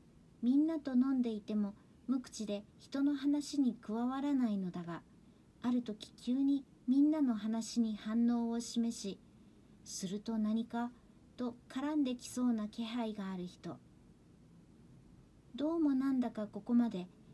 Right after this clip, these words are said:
五百ミリリットル缶の人をよく言わないできたような気がする。だから多分、これを読んだ五百ミリリットル缶の人は気を悪くして、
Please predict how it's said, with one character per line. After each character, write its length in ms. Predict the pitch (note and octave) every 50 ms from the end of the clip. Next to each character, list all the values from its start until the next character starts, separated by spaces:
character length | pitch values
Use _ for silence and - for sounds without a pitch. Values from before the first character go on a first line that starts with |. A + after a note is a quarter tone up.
| - - -
五 80 | - F#3+
百 380 | F#3 A3+ B3 A#3+ - C#4 C4
ミ 120 | B3+ C4 B3
リ 140 | A#3+ C4
リ 100 | B3 B3 A#3+ -
ッ 60 | -
ト 80 | B3 B3
ル 80 | B3
缶 320 | A#3+ - B3 A#3+ A#3+ A#3 A#3
の 100 | A#3+ A#3+
人 280 | A#3+ - - A#3 A3+
を 140 | G#3+ G3+ G3+ - - - - - -
よ 140 | B3 C#4+ D4
く 140 | - - C4+
言 240 | B3 - G#3 A3 A#3+
わ 100 | C4 C#4
な 160 | C#4+ D4+ D4+
い 100 | D4 B3+
で 120 | A#3+ A#3
き 120 | A#3+ - -
た 140 | - B3
よ 200 | A#3+ A3 G#3+ G3+
う 40 | G3
な 140 | F#3+ F#3 F3+
気 160 | - - F3
が 120 | F3 F3 F3
す 200 | - - E3+ D#3+
る。 100 | D#3 - - - - - - - - - - - - - - - - - - - - - - -
だ 140 | B3 C#4 C4+
か 100 | - C4+
ら 140 | B3+ B3 B3
多 160 | C4 C4 A#3+
分、 260 | A#3 A#3+ A3+ G#3+ G#3+ - - - - - -
こ 140 | - - A#3
れ 160 | A#3 C4 C#4+
を 100 | D4 D4
読 220 | D4 C#4+ D4+ D4+ D4
ん 80 | C4+
だ 140 | A#3+ G#3 F#3 -
五 120 | - F#3 G3
百 300 | F#3 A3+ A#3 - - C4
ミ 200 | C4 B3+ C4 B3
リ 120 | B3+ B3+
リ 140 | B3 B3 B3
ッ 160 | B3 - -
ト 60 | B3
ル 120 | B3 B3 B3
缶 280 | - A#3+ A#3+ A#3+ A#3
の 80 | A#3 A#3+
人 240 | A#3+ - - - A3
は 200 | G#3 G3+ G3 - - - - - -
気 180 | - A3+ A#3+ B3+
を 140 | C4+ C4+
悪 220 | C4+ C#4 D4 C#4+ B3
く 160 | - - F#3+
し 180 | - - - -
て、 160 | F3 F3